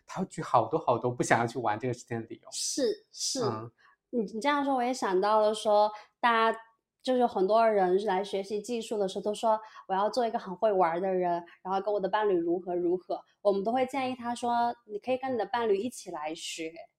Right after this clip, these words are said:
Speaker 1: 嗯。
Speaker 2: 如果只有你进步了，然后他没有的话，很快你就会发现你的这个人生的这个瓶颈就会变成第二个。”他的第一个瓶颈可能是“我的伴侣觉得我不会玩”，你的第二个瓶颈就是“你很会玩，但你的伴侣不愿意。”
Speaker 1: <laughs>
Speaker 2: 对，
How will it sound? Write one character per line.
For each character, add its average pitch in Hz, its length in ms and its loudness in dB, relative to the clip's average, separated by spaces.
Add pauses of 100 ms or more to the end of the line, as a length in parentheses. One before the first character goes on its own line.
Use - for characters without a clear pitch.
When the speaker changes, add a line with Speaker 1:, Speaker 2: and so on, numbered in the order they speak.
(160)
Speaker 1:
嗯。 180 100 -12
Speaker 2:
如 208 80 4
果 254 120 6
只 247 100 0
有 254 120 4
你 220 200 0
进 226 300 -6
步 226 160 0
了， - 300 -2
然 - 120 -16
后 214 120 -8
他 233 140 -6
没 220 140 2
有 196 180 0
的 170 100 -4
话， 190 260 -8 (220)
很 - 140 2
快 254 180 -2
你 202 60 -2
就 214 80 -6
会 226 120 0
发 220 220 -2
现 214 280 -2 (240)
你 196 100 -2
的 190 100 0
这 226 80 -2
个 233 100 4
人 180 220 4
生 220 200 0
的 185 200 0
这 214 160 -2
个 175 320 0 (100)
瓶 190 280 2
颈 220 220 0
就 220 100 -4
会 240 80 0
变 233 140 -4
成 208 140 -4
第 254 100 2
二 240 220 2
个。” 170 160 -8 (120)
他 285 100 -6
的 285 60 -4
第 320 140 2
一 - 40 2
个 311 80 6
瓶 202 220 -2
颈 220 120 -2
可 202 80 -2
能 170 100 -2
是 208 120 -6
“我 170 80 0
的 180 60 -4
伴 233 160 -2
侣 180 60 4
觉 180 140 -2
得 196 80 0
我 180 80 2
不 170 100 -10
会 220 180 -6
玩”， 156 120 -4 (260)
你 190 60 -4
的 202 60 0
第 294 100 2
二 302 100 4
个 277 80 4
瓶 208 180 -2
颈 220 80 -2
就 226 120 0
是 202 280 -4 (300)
“你 233 80 -2
很 202 140 -10
会 208 140 0
玩， 170 220 0
但 240 140 0
你 180 40 -2
的 180 80 -4
伴 233 160 2
侣 180 80 4
不 170 160 -4
愿 220 240 0
意。” 247 320 -4 (160)
Speaker 1:
<laughs> - 400 0
Speaker 2:
对， 214 240 8